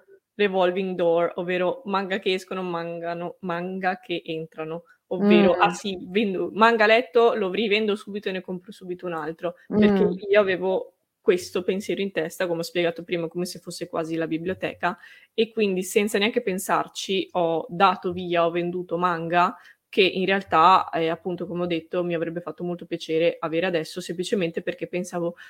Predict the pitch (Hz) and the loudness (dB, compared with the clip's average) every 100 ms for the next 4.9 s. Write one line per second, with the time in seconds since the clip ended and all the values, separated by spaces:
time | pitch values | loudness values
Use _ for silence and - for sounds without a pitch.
0 | _ _ - 440 370 - 381 320 277 254 | _ _ -2 -2 -2 0 4 4 2 -4
1 | - 392 339 349 285 294 302 247 277 - | 0 2 2 2 0 2 4 4 4 2
2 | 220 233 214 208 185 156 175 - - - | 0 2 2 4 4 2 0 -2 0 4
3 | 185 180 190 202 180 180 180 180 180 180 | 4 4 0 2 2 2 2 0 -2 -2
4 | 214 - 170 185 208 - 175 180 | -4 0 0 0 -4 -2 0 0